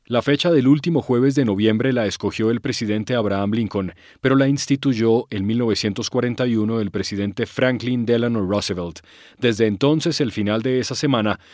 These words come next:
se ha convertido en un puente festivo de gran relevancia familiar.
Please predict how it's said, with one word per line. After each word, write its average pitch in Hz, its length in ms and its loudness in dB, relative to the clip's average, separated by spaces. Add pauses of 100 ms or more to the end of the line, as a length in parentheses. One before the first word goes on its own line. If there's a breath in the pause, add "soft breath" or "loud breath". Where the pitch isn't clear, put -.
se - 160 0
ha 110 60 4
convertido 120 720 0
en 107 160 -2
un 107 140 -4
puente 127 340 0
festivo 123 600 -2
de 117 120 -2
gran 120 360 2
relevancia 113 680 0
familiar. 107 580 -2